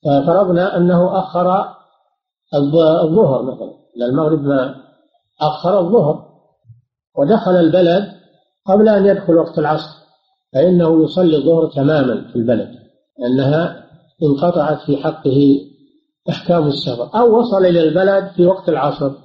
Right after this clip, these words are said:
ليجمع جمع تأخير، وصل إلى البلد في وقت العصر قبل غروب الشمس، يعني، لأن وقت العصر يمتد إلى غروب الشمس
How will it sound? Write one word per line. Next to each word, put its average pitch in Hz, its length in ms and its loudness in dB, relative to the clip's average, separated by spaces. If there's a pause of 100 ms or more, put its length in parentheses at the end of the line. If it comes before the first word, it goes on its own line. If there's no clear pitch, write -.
(580)
ليجمع 165 400 2
جمع 165 240 0
تأخير، 160 560 -2 (1080)
وصل 180 280 0
إلى 170 240 2
البلد 170 420 0
في 170 160 2
وقت 175 220 -2
العصر 139 480 -2
قبل 170 420 -2
غروب 175 300 4
الشمس، 170 500 -4
يعني، 127 200 -12 (300)
لأن 143 120 -10
وقت - 180 -4
العصر 170 360 0
يمتد 180 380 2
إلى 185 140 2
غروب 170 240 2
الشمس 147 340 -6